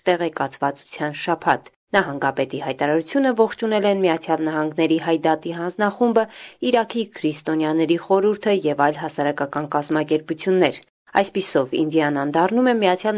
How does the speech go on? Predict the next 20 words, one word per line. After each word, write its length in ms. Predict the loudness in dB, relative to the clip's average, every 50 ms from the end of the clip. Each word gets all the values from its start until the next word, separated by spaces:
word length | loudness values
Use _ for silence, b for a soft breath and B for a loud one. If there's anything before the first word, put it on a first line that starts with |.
| 0
Նահանգների 440 | 0 0 -2 -2 2 2 2 2 2 -2 0 0
քառասունութերորդ 960 | 2 2 2 -2 -4 -2 -2 -2 -2 -2 0 2 2 2 2 0 0 0 0
նահանգը, 440 | 2 2 2 0 0 0 -2 -2 0
որը 180 | 0 0 -2 -2 -4
ճանաչում 400 | -6 -4 -4 -4 -4 -4 -4 -2
է 120 | -2 -2 0
հայոց 160 | 0 -2 -2 -2 -2
ցեղասպանությունը։ 880 | -4 -4 -4 -4 -10 -6 -4 -4 -4 -4 -6 -4 -2 0 0 0 0 -2 -6 _ _ _ 0 0
Ամերիկայի 640 | 2 2 2 0 -2 -2 -4 0 0 0 2 2 0 0 0
նահանգներից 600 | 2 2 2 0 2 2 2 2 2 2 0 -2 -2 0
միայն 380 | 2 2 4 4 4 2 2 2
Ալաբաման 840 | 2 2 4 2 2 2 2 0 0 2 2 0 0 0 0 -2 0 2 0
և 200 | 0 0 0 -2 -2
Միսիսիպին 720 | -2 -2 -4 -6 -6 -4 -4 -2 -2 0 -2 0 0 -2
են, 140 | -4 -4 -4 -4
որ 220 | -4 -4 -2 -2
դեռևս 460 | -2 0 0 0 0 0 -2 -2 -2 -2
պաշտոնապես 760 | -2 -2 -2 -2 -4 -4 -2 -2 -2 0 2 0 0 0 -2 -6
չեն 220 | -4 -2 -2 0 0
ճանաչել 540 | 0 2 2 0 0 0 0 -2 -2 -2